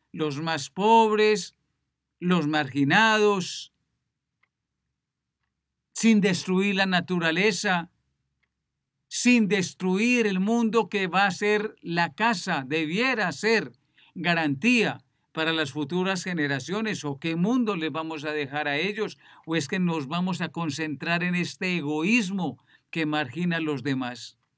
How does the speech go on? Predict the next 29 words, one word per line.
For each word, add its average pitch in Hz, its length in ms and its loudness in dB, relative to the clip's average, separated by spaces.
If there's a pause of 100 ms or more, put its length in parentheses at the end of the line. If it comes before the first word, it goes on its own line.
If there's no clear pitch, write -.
(1300)
Y 165 220 2
entonces, 175 580 0
si 156 400 -2
ese 202 280 2
es - 200 -6
nuestro 165 420 -4
esquema, 226 560 0 (480)
entonces 185 460 -2
el 170 140 0
Papa 180 300 -2
propone 175 380 -2
una 160 180 -2
serie 165 360 0
de 151 120 0
diálogos. 123 440 -4
El 170 100 -6
primer 214 500 0
diálogo 226 580 -2 (300)
es 175 160 -2
un 190 160 -2
diálogo 214 600 2 (160)
en 156 140 -2
el 156 140 0
número 208 340 2
ciento 196 520 -2
sesenta 175 520 -4
y 160 60 -4
cuatro 208 440 -4
amplio 180 460 0